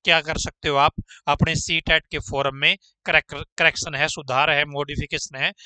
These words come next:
वो कर सकते हैं। और फिर आपका exam कब होगा, दिसंबर या जनवरी में, ठीक है। तो ये एक जरूरी अपडेट थी आपकी correction वाली, ये अभी कुछ समय पहले ही आई है, ठीक है। आज से ही form शुरू हैं correction के।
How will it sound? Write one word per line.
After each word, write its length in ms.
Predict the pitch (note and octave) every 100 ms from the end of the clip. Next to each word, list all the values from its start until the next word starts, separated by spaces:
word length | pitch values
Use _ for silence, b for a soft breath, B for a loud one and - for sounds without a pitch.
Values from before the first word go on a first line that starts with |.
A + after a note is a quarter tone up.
| B _
वो 120 | E3+
कर 180 | E3 E3
सकते 320 | - D3+ -
हैं। 100 | C#3+
और 140 | D3+ D3
फिर 200 | D3+ D#3
आपका 240 | C#3+ D#3
exam 340 | C#3 C3 C#3+ C3+
कब 180 | C3+
होगा, 320 | B2 B2 D#3 G#3 B B B -
दिसंबर 580 | C3+ C3+ E3 D#3+ F3+ G#3+ _ _
या 140 | D3+ C#3
जनवरी 400 | C#3 C3 B2+ B2+
में, 140 | A#2 -
ठीक 140 | - B3+
है। 80 | A#3+ b b b -
तो 200 | D#3+ E3
ये 140 | E3+ A3+
एक 100 | -
जरूरी 380 | D#3 F#3 G3+ A3
अपडेट 340 | - F#3 F3+
थी 140 | -
आपकी 340 | F3 - F#3+ G#3+ B B -
correction 400 | F3 - G3+ F3+
वाली, 240 | E3 D#3+
ये 160 | F#3 F#3
अभी 440 | D3 D3 F#3+ F3 - B B B -
कुछ 240 | G#3+ -
समय 160 | F#3 F3
पहले 340 | E3 C#3+ E3
ही 120 | D#3+
आई 200 | D3+ C#3+
है, 160 | C#3 G3
ठीक 440 | - _ - -
है। 60 | D3+
आज 240 | D3 D#3+ -
से 120 | G3
ही 60 |
form 300 | E3+ D#3+ D#3+
शुरू 240 | D3+ D#3 C#3+
हैं 100 | C#3+
correction 400 | D3+ C#3 - C#3+
के। 160 | F3